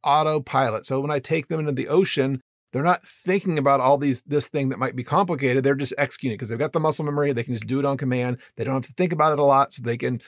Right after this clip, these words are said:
focus on the other things, right? So definitely the longer you have in the pool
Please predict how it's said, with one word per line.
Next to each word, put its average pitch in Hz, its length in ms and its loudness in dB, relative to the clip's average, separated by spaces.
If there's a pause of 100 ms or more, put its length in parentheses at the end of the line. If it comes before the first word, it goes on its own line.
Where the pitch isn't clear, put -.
(140)
focus 131 280 -4
on 127 140 -2
the 139 100 0
other 131 300 -2
things, 98 320 -8
right? 117 180 -4
So 127 120 -2
definitely 139 840 0 (400)
the 107 100 -6
longer 151 680 2 (300)
you 139 200 2
have 147 240 4
in 143 80 2
the 139 100 0
pool 113 520 0